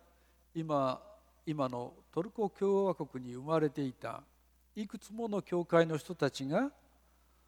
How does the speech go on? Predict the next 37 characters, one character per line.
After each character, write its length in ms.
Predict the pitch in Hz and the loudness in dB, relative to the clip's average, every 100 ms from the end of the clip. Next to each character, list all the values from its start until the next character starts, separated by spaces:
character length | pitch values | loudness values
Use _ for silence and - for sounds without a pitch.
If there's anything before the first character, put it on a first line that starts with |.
| _ _ - | _ _ -20
そ 300 | - 247 277 | -4 0 2
う 60 | |
い 60 | 262 | 4
う 220 | 254 208 | 4 4
証 460 | 190 226 247 - 240 | 4 6 2 2 2
を 300 | 226 220 208 | 4 6 4
立 220 | - 190 | 4 2
て 120 | 220 | 4
る 140 | 208 185 | 4 4
こ 140 | 180 | 0
と 100 | 185 | 2
が 140 | 170 156 | 4 4
で 120 | 175 | 2
き 140 | 269 | 0
る 180 | 262 214 | 2 6
歩 160 | 185 185 | 6 6
み 160 | 185 | 2
を 80 | 170 | -2
す 160 | - 175 | -2 -6
る 140 | 180 | 0
た 140 | 180 | 2
め 100 | 175 | 2
に、 220 | 143 135 240 _ _ _ _ _ _ _ _ _ - | 0 -6 -12 _ _ _ _ _ _ _ _ _ -6
ど 180 | 151 247 | 2 6
う 60 | 320 | 6
い 80 | |
う 40 | 247 | 4
生 240 | - 185 | 6 6
活 280 | 175 175 - | 8 6 4
を 80 | 175 | 0
し 120 | - | 0
た 120 | - | 4
ら 120 | 190 185 | 8 8
い 160 | 214 | 6
い 20 | |
の 160 | 254 185 | 0 -2
か、 180 | - | -4